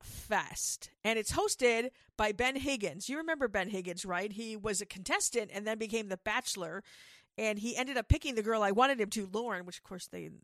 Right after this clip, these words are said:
they broke up, and now she's married and pregnant. And I think Ben is engaged. I don't know if he's married or not. But yeah, he actually came, uh, f-, uh, before the, the, the date started to kinda talk with Matt about everything. 'Cause, I mean, talk about overwhelming for Matt, you know, and he's trying to be fair to everybody, but he also needs to be fair to himself. So,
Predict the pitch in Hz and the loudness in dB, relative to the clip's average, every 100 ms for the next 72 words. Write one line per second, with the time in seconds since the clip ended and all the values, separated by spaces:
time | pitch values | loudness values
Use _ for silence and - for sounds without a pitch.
0 | _ 208 175 202 _ _ _ _ 196 175 | _ -12 -12 -14 _ _ _ _ -10 -8
1 | 190 175 175 170 180 175 180 - 202 165 | -6 -6 -8 -10 -8 -8 -8 -8 -8 -10
2 | - 202 190 190 170 156 190 185 185 180 | -12 -8 -6 -6 -6 -6 -6 -6 -8 -8
3 | 180 - 294 - - 202 214 185 - - | -10 -8 -12 -10 -8 -6 -6 -6 -8 -10
4 | - - _ 214 226 190 208 311 453 - | -18 -20 _ -8 -6 -4 0 0 0 -2
5 | 220 220 226 214 202 190 185 185 165 139 | -2 -4 -4 -4 -6 -4 -6 -6 -8 -10
6 | - - - - 247 277 254 311 302 - | -12 -20 -20 2 6 6 6 4 4 2
7 | 294 269 254 240 214 - 214 208 190 202 | 0 0 0 0 -2 -2 -2 0 -2 -4
8 | 202 - 247 240 233 202 208 - 196 190 | -6 2 6 6 4 2 0 0 0 0
9 | 175 190 - - - - _ _ 214 220 | 0 -4 -10 -20 -20 -20 _ _ 2 6
10 | 240 262 - - 214 196 190 196 - 240 | 8 8 6 2 4 4 0 -4 -4 -4
11 | 196 - 214 190 202 185 185 208 196 170 | -4 -2 -2 -4 -6 -2 0 0 0 -2
12 | 147 156 175 170 175 190 202 202 196 294 | -4 -12 -14 -12 -8 -6 -4 -6 -2 -2
13 | 269 208 214 208 190 190 196 185 160 160 | -2 -2 -2 -2 -4 -4 -6 -10 -12 -6
14 | 185 233 202 156 180 170 196 196 208 226 | 0 0 0 -4 -6 -4 -2 -2 -2 -2
15 | - 208 190 180 170 196 202 214 170 160 | -2 -2 -4 -8 -8 -4 -2 -2 -4 -10
16 | 160 170 208 185 185 214 - 190 185 - | -10 -8 -6 -4 -2 -2 -4 -6 -6 -8
17 | 180 175 180 170 175 170 - 208 170 175 | -8 -8 -6 -4 -6 -6 -4 -4 -4 -8
18 | - 175 | -6 -6